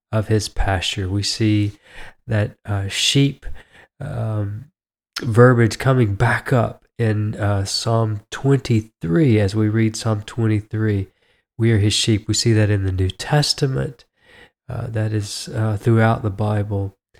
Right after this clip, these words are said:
Verse four says, "Enter His gates with thanksgiving."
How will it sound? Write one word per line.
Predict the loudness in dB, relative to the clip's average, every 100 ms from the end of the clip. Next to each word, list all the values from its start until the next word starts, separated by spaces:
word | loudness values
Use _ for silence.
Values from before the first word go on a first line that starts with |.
| _ _ _ -2
Verse | -2 0
four | 2 2
says, | 2 2 0 -4 -2
"Enter | 0 2 2
His | 0 0 -4
gates | 0 2 2 0 -6
with | -6 -6
thanksgiving." | -6 -6 -4 -8 -12 _ 0 2 2 0 -6